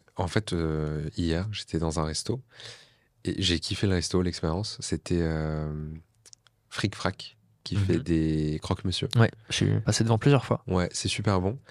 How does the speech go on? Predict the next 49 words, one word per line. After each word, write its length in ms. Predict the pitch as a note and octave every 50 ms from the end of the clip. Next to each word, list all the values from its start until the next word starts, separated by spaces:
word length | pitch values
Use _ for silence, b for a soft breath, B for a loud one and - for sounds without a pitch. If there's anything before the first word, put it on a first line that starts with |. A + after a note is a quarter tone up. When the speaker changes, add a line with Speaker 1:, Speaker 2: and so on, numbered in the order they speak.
| b b b b b b _ -
Speaker 1:
Et 540 | - - G2 F#2 F2+ F2+ F2+ F2+ F2 F2 -
je 80 | - -
trouvais 240 | - - G#2 G#2+
ça 160 | G2+ - A#2 G#2+
dommage. 460 | G#2 G#2+ G#2 G#2 A#2+ C#3 C3+ - -
En 80 | F#2+
fait, 240 | - - B2+ - - - - - - _ _ _ - -
l-, 160 | G#2+ F2 - - - -
euh, 400 | G2 F#2 F#2 F2+ F2+ F2+ F2+ F2 D#2 - - - - _ _ -
comment 180 | - G#2 A#2
formuler ? 380 | A2 - G#2 F2+ F#2 F2 F2 F2+ B B B B
Je 80 | B -
trouve 120 | - D#3 -
que 100 | - A2
les 180 | F#2+ - G#2+
expa-, 320 | A2 G#2+ - - - G#2+ -
les, 500 | G#2 F#2+ F#2 F#2 F2+ F2+ F2 F2 E2+ E2+
les 500 | E2+ E2 E2 E2 D#2+ - - F2+ F2+ E2+
restaurateurs 920 | G2 A2 - - - A2 F#2+ G2 F#2+ - - - G#2+ G#2+ A#2 C3 C#3+ C#3 - _ _ - G2
n'abordent 500 | F#2+ F#2 F#2+ F#2 F#2 G2 F#2+ G2 F#2+ F#2+
pas 160 | F2+ - A2+
leur, 260 | A2 G2+ F#2 F2 E2+
euh, 360 | E2+ E2 E2 E2 E2 D#2+ D#2 - - - - E2+ E2 E2 G#2 - _ _ _ _ -
business 440 | - F#2+ F2+ F#2 F#2+ G#2+ A#2 - -
comme 220 | - - F#2 E2+
un 120 | E2 D#2 D#2+
vrai 200 | D#2 E2 F2 F2+
business, 600 | F2 E2+ F#2 E2+ F2+ F2 F2+ A2 - - - - B B B B B
mais 140 | G2 F#2 F#2
comme 220 | - - G2 F#2
un 80 | F2+ E2+
restaurant, 500 | E2 F#2 F#2 - - - F2+ E2 E2 D#2
dans 120 | D2+ E2+
le 60 | F2 E2+
sens 280 | - A2+ G#2 - -
où 100 | G2 F2+ B B B B B
moi 120 | B A2 A#2
je 80 | G#2
viens 120 | G2+ G#2+ G2
un 40 | F#2
peu 100 | - B2+
de 60 | G#2+
l'univers 320 | G2 F#2 F#2+ G2 A2 A2
de 40 | F#2+
la 120 | D#2+ D2+
start-up, 480 | D2+ - - F#2+ - - - A2 - - -
tu 120 | - B2+
vois, 140 | A2 G2+ G#2+
Speaker 2:
Mhm. 100 | B2 D#3